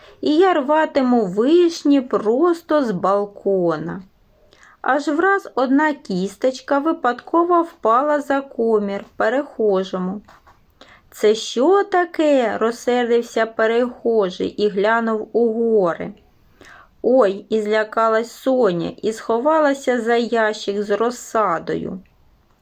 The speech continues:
Соня сиділа за ящиком і чекала, та перехожий не йшов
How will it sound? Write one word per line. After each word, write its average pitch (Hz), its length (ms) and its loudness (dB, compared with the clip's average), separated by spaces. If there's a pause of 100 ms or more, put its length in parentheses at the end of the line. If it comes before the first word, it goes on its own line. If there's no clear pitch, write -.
(520)
Соня 359 500 4
сиділа 277 600 0
за 202 160 -2
ящиком 277 1040 0
і 240 160 -4
чекала, 202 1000 -2 (440)
та 320 140 2
перехожий 339 800 2
не 320 220 2
йшов 262 680 0